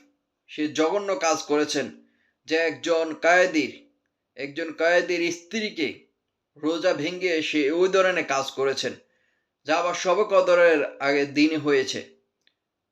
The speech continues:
এ ধরনের কাজ যদি একজন পুলিশ, একজন এসপি, সেই র্যাবের কর্মরত ছিলেন তখন, সে ধর-, এই ধরনের কাজ করে তখন সাধারণ মানুষ আর কোথায় ভালো থাকবে?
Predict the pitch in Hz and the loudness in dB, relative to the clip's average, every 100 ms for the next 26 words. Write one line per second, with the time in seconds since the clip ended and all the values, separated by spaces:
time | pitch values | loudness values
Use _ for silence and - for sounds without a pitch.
0 | _ _ _ _ _ _ _ _ _ - | _ _ _ _ _ _ _ _ _ 0
1 | 196 220 254 247 233 233 208 180 180 208 | 4 6 6 4 0 0 0 2 4 4
2 | 180 180 196 - 156 151 139 175 165 143 | 4 2 0 -2 0 0 0 0 0 -4
3 | 135 _ _ 170 208 180 - - - _ | -10 _ _ -8 -4 -4 -4 -8 -16 _
4 | _ 143 147 170 175 - 160 139 - 165 | _ -12 -8 -6 -8 -2 -2 0 -2 0
5 | 147 170 190 180 170 175 165 147 143 - | 4 4 4 2 2 2 2 0 -2 -4
6 | 139 131 113 - - 127 131 117 - _ | -2 -2 -6 -18 -12 -10 -8 -10 -12 _
7 | _ _ - 156 151 143 135 147 143 143 | _ _ -6 -4 -2 -2 0 -2 0 0
8 | 143 143 165 165 - 143 135 127 - _ | -2 -2 -2 -4 -4 -2 -2 -4 -10 _
9 | 143 139 139 127 - 139 139 170 151 139 | -12 -6 -6 -6 -4 -2 2 2 2 -2
10 | 151 - - - - 131 123 - - _ | -4 -4 -8 -10 -4 -2 -2 -6 -18 _
11 | - 151 170 160 127 123 117 113 113 110 | -10 -6 -2 -2 0 -2 -6 -10 -8 -8